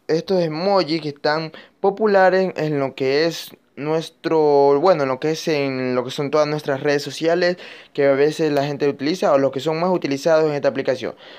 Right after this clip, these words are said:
Bitmoji es la aplicación que tiene alrededor de cien millones de descargas, que co-, como pueden ver son demasiadas. Bueno, si, si tú quieres a-, enviarle una conversación de chat, podemos hacer,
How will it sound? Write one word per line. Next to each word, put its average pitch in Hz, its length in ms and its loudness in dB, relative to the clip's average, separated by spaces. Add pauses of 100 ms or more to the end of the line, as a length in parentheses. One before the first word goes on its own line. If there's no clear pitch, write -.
(140)
Bitmoji 202 680 2
es 185 80 2
la 185 60 4
aplicación 160 480 -2
que 156 80 -6
tiene 156 160 -2
alrededor 143 320 2
de 123 120 0
cien 180 320 -2
millones 165 340 -2
de 139 120 0
descargas, 170 640 2
que 120 160 -10
co-, 101 220 -6
como 104 200 -8
pueden 135 200 -2
ver 131 100 -4
son 139 160 -4
demasiadas. 151 680 2 (360)
Bueno, 156 260 2
si, 143 840 0
si 170 100 -8
tú 190 160 -6
quieres 214 320 2
a-, 160 140 2
enviarle 156 380 0
una 147 240 -2
conversación 165 680 -4
de 131 120 -2
chat, 170 240 -2
podemos 151 320 -2
hacer, 185 220 -2